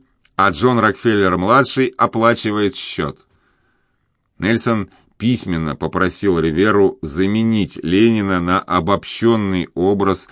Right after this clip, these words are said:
рабочего лидера. Тот выдвинул встречное предложение оставить Ленина и добавить Линкольна.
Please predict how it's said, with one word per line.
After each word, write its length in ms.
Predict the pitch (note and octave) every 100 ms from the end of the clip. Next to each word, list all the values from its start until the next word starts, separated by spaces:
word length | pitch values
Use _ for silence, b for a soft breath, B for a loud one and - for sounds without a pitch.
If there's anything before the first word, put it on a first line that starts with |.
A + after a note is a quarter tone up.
| B B
рабочего 640 | E2 E2+ G2 F#2+ F#2 F2
лидера. 560 | E2+ D2+ C#2+ C2+ B1 - _ _ _ _ _ _ _
Тот 360 | G#2+ D3 - - _ _ _ -
выдвинул 580 | C#2+ C#3 B2+ C3+ C3+ A#2+
встречное 760 | - - A#2 A2+ G#2 - F#2 E2
предложение 880 | F2 F2 F2 E2 E2+ D#2 D2+ C#2+ - b b b
оставить 720 | - G2 - - G2 E2 D2 -
Ленина 680 | D#2 D#2 G2+ B2 D3 D#3 D#3 _ _ _
и 200 | G#2+ A#2+ -
добавить 760 | - F#2 D#2+ G2+ A#2 A2+ - -
Линкольна. 760 | F#2 G2 E2 D2 C2+ A#1+ G#1+